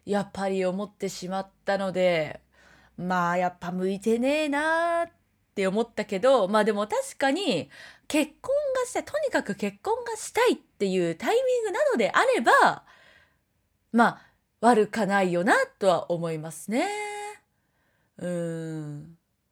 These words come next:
で、その結婚相談所より結婚パーティー、私が今回行ったやつの方が、その不確実性が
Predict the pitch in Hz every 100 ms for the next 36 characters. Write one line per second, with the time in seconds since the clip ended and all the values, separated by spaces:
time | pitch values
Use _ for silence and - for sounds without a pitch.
0 | _ _ _ 247 233 220 220 202 - 427
1 | 453 403 415 415 415 392 427 302 190 180
2 | 190 - 381 370 415 440 - - 151 254
3 | 294 285 359 403 233 151 - - 311 415
4 | 311 247 196 180 254 190 196 180 - 254
5 | 269 285 269 - 302 294 285